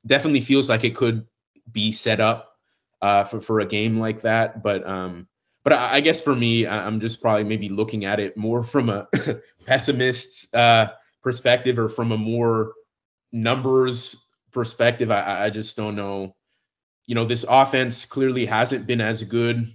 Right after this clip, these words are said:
The defense isn't quite there, and the Bills are much better than they were last year, and they were pretty dang good, you know, in twenty twenty, despite that loss to the Titans. So, um, I don't know.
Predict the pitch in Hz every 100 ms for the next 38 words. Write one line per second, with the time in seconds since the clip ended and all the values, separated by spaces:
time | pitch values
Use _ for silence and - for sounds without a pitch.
0 | - 110 113 117 117 117 117 113 113 120
1 | 110 - 110 110 - 104 113 117 117 113
2 | - 104 107 110 113 113 117 107 98 92
3 | 110 117 - - 107 113 107 104 101 104
4 | 98 110 101 98 104 113 - 117 110 101
5 | 110 117 110 117 110 110 107 101 98 107
6 | 113 113 - _ _ _ _ _ _ _
7 | _ - 113 104 98 113 - 117 117 110
8 | 113 110 110 98 - 104 107 110 110 107
9 | 110 113 - 101 98 107 113 117 113 -
10 | 101 95 - _ _ _ _ _ 85 87
11 | 87 82 78 _ _ _ _ _ _ -
12 | 143 135 110 104